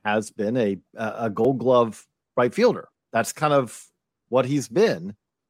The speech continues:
But this year, "Hey, Mookie, we need you to go back to second some." Okay.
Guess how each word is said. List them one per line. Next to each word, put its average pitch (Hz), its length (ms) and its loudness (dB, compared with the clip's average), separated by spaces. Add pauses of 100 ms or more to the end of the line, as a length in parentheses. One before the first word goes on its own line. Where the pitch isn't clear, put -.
(440)
But 147 200 0
this 180 260 4
year, 160 580 2 (760)
"Hey, 226 160 2
Mookie, 185 380 2
we 165 160 0
need 220 220 -2
you 214 100 0
to 185 80 2
go 185 160 4
back 175 240 2
to 147 80 -4
second 151 500 -2
some." 90 340 -10
Okay. 202 300 -2